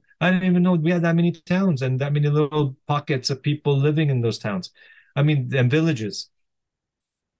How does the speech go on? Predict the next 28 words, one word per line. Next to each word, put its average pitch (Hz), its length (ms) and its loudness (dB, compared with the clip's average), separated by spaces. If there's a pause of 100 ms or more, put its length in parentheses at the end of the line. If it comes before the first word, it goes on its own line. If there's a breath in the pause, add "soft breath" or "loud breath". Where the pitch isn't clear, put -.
It's - 440 -2
important 180 440 0
for, 135 320 -4 (120)
uh, 127 220 0
Armenians 147 560 2
as 120 160 -2
well, 151 560 0
you 135 140 0
know, 131 100 0
to, 123 220 -4
to, 117 420 -4
to 110 220 -4
know 120 340 2
and 113 300 -2
get 120 160 -2
information, 120 640 -2 (300 soft breath)
but 127 100 0
mostly 147 480 0
it's 131 160 -4
important 131 380 0
for 117 140 -6
non-Armenians 120 840 0 (320 soft breath)
to 127 160 0
understand 120 500 -2
a 117 40 0
little 135 280 2
bit 113 160 -2
of, 110 240 -4